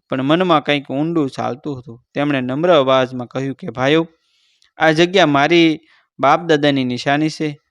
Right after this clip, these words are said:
હું કેવી રીતે આપી દઉં? મારી લાગણીઓ પણ જોડાયેલી છે આ ખેતર સાથે." ગામના લોકો સમજી ગયા. તેમણે હળવેકથી કહ્યું કે, "ભાઈ, તમારું મન ન હોય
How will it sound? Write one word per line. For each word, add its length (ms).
હું 100
કેવી 320
રીતે 180
આપી 260
દઉં? 340
મારી 260
લાગણીઓ 540
પણ 240
જોડાયેલી 520
છે 260
આ 100
ખેતર 340
સાથે." 500
ગામના 340
લોકો 360
સમજી 360
ગયા. 300
તેમણે 280
હળવેકથી 600
કહ્યું 260
કે, 120
"ભાઈ, 400
તમારું 380
મન 180
ન 140
હોય 440